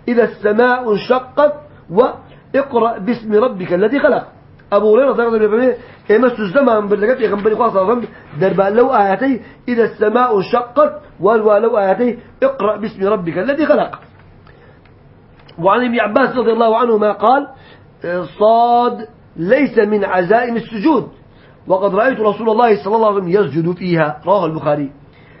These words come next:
ابن عباس رضي الله عنه جامعة المتن، لا سورة صاد لو أوانانية كأوابتن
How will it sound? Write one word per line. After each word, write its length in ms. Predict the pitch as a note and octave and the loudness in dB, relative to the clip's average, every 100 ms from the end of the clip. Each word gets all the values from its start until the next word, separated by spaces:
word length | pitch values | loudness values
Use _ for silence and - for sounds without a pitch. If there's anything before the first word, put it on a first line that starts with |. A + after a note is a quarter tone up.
| - - - | -20 -20 -8
ابن 140 | F#3 | -4
عباس 380 | F#3 F#3+ F#3 C4 | -2 -2 -2 -2
رضي 100 | G3+ | 0
الله 120 | A3 | 0
عنه 220 | A3 G#3 F#3 | 0 0 0
جامعة 200 | G3 G3 | 0 0
المتن، 460 | G3+ G3 G3 A#3 - - - | 0 0 -2 -4 -8 -20 -18
لا 320 | - F#3 G3 F#3+ | -4 -2 -2 -4
سورة 260 | F#3 G#3+ B3+ G#3 - | -4 -2 -2 -4 0
صاد 420 | A3 B3 B3+ A#3+ - - - | 2 2 -2 -10 -20 -20 -16
لو 240 | - G#3+ B3+ | -2 0 2
أوانانية 760 | A#3+ A3+ A#3 B3 D#4 C#4+ A#3 - - - | 2 2 0 0 2 0 -2 -8 -14 -2
كأوابتن 600 | G#3 G#3 G3 G3 G#3+ | 0 2 0 -2 -2